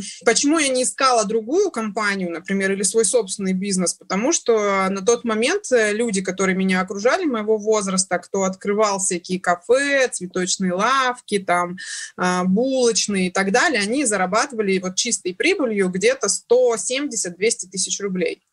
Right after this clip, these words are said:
И я понимала, что как бы это деньги, вот, которые я могу в найме зарабатывать. То есть, и, э, но,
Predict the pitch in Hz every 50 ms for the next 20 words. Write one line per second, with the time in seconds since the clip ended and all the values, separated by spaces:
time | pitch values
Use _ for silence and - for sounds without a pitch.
0 | _ - 190 202 233 247 262 254 226 220 226 247 277 262 240 - - - 196 185
1 | 190 180 170 185 208 202 - 196 185 185 208 220 247 240 190 185 165 170 - -
2 | 175 - 208 202 196 190 180 185 180 185 196 214 196 214 220 202 180 170 165 -
3 | - 175 160 160 170 170 165 156 - - - 185 - 196 196 190 190 - - -
4 | - - - - - - - - 208 202 190 175 143 151 202 208 208 202 196 190
5 | 214 220 240 254 285 285 254 220 185 -